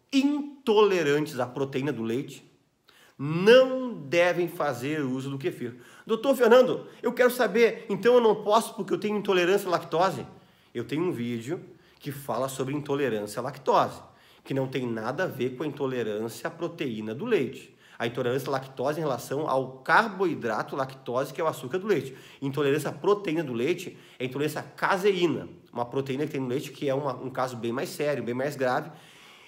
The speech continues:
Intolerância à lactose, pode usar o kefir? Pode. No meu vídeo que eu explico sobre probióticos, eu explico que os probióticos,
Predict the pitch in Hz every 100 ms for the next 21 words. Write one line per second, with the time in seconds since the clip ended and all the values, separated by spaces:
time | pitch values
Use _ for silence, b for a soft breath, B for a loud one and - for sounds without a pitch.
0 | - 226 269 220 190 175 185 160 156 -
1 | 160 156 - 175 170 156 131 - 190 -
2 | - - - 165 117 - B B B -
3 | 180 226 208 190 165 123 156 170 151 123
4 | 123 156 151 139 127 135 139 120 110 143
5 | 151 - - b b 131 143 143 - 165
6 | 165 - 160 - - 170 202 143 123 147
7 | - - -